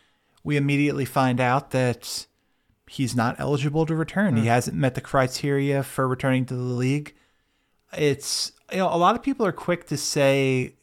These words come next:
Speaker 1: "Well, he doesn't want it. He clearly want, loves drugs more than," and we don't know if this drugs could have been alcohol, but
Speaker 2: Mm-hmm.
Speaker 1: he, he loves these other things more than football. But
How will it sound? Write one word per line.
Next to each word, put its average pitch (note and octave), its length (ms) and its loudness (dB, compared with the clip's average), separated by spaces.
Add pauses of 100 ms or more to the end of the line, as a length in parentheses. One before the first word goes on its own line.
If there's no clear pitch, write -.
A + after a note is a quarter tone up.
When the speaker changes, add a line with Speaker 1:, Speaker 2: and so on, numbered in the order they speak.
(600)
Speaker 1:
"Well, C#3 300 0
he D3 200 0
doesn't C3 380 2 (360)
want C3 300 2
it. A#2 220 -4
He - 180 -8
clearly C3 560 0 (140)
want, B2+ 380 -2
loves B2 360 0
drugs B2 460 0
more A#2 280 2
than," A#2+ 160 0
and G#3 160 6
we D3 60 2
don't C3+ 160 0
know A2 160 0
if G2+ 60 -4
this G2+ 100 -6
drugs A2 320 -2
could A#2+ 100 -4
have A2+ 60 -6
been G#2+ 80 -4
alcohol, G#2 420 -2
but A2 360 -10
Speaker 2:
Mm-hmm. C#3+ 160 -14 (220)
Speaker 1:
he, F#3+ 240 -2
he F#3+ 220 -4
loves D#3+ 640 0 (200)
these C3+ 260 2
other C3+ 260 4
things B2+ 320 0
more A#2+ 160 2
than A2 120 2
football. A2+ 500 0
But A2 380 -2